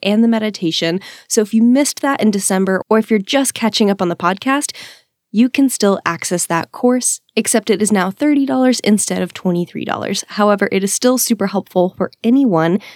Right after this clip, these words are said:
that could use some help setting goals for their career, for life, while also incorporating concepts of manifestation, perfectionism, as well as other helpful mindset tips. Okay,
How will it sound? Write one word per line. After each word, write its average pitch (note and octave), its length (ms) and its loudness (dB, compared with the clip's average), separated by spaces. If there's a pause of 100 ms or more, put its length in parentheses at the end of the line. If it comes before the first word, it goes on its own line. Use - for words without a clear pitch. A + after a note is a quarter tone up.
(120)
that G#3 160 -2
could F#3 160 -2
use G#3+ 160 2
some B3 160 2
help F3+ 260 0 (160)
setting B3 320 2
goals G3 280 2
for - 80 -6
their F3 160 -4
career, C4+ 640 0
for E3+ 240 0
life, G#3+ 400 0 (400)
while G3+ 180 2
also B3+ 380 2
incorporating F#3 760 0
concepts F#3+ 480 -4
of F3 120 -6
manifestation, G3 760 0
perfectionism, F3+ 680 -2 (420)
as G3 160 -2
well G#3+ 180 0
as G3+ 220 -2
other F3+ 220 -2
helpful F3 340 -4
mindset - 360 -4
tips. - 300 -8 (600)
Okay, G3 300 -4